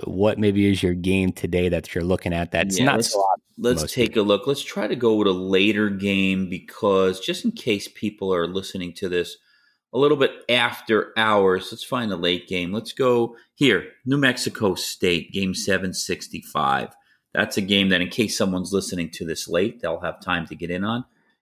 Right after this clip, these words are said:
Speaker 2: Game seven sixty-five, New Mexico State. Let me just line it up for you. They're playing at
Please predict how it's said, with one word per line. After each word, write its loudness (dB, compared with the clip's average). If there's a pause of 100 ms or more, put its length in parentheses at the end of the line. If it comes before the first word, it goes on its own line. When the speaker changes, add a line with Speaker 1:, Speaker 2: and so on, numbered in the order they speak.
Speaker 2:
Game 2
seven 0
sixty-five, 0
New 2
Mexico -2
State. 0
Let -4
me 0
just -10
line -2
it -2
up -2
for 4
you. 4 (560)
They're 4
playing 2
at 0